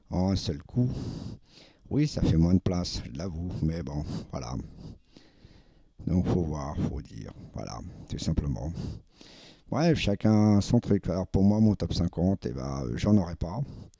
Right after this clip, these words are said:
Parce que je, y a pas de classement pour moi. Il y a des musiques que je vais beaucoup aimer, des musiques que je ne veux pas aimer, des musiques que je ne considère même pas ça comme de la musique, j'appelle ça, euh, de la daube,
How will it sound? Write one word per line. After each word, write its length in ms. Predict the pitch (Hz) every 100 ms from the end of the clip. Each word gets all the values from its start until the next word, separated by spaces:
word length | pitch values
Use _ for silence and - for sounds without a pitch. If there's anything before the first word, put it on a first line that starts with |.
| - - - - -
Parce 180 | 85 -
que 680 | - 95 95 95 90 90 87
je, 500 | 90 92 90 90 90
y 80 | 98
a 60 |
pas 140 | - -
de 40 |
classement 400 | - 98 - 85
pour 160 | - 76
moi. 160 | 78 - - - - - - - - - - -
Il 40 |
y 40 | -
a 40 |
des 100 | 78
musiques 340 | 95 92 98 -
que 100 | 87
je 140 | -
vais 60 | 82
beaucoup 360 | 92 - 101
aimer, 280 | 92 90 113 - - - - -
des 140 | - 90
musiques 320 | 101 90 104
que 80 | 82
je 120 | 82
ne 60 | 80
veux 120 | 90
pas 200 | - 104
aimer, 260 | 90 82 139 - - - - - - - -
des 120 | 107
musiques 360 | 113 107 120 -
que 100 | 87
je 100 | 101
ne 80 |
considère 640 | 98 110 107 - 101 98 95
même 220 | 110 117
pas 220 | - 113
ça 240 | - -
comme 220 | 101 85 87
de 80 |
la 160 | 82 87
musique, 300 | 95 98 123
j'appelle 300 | 104 87 90
ça, 320 | - 92 95
euh, 160 | 80 76
de 80 | 78
la 100 | 85
daube, 300 | 127 127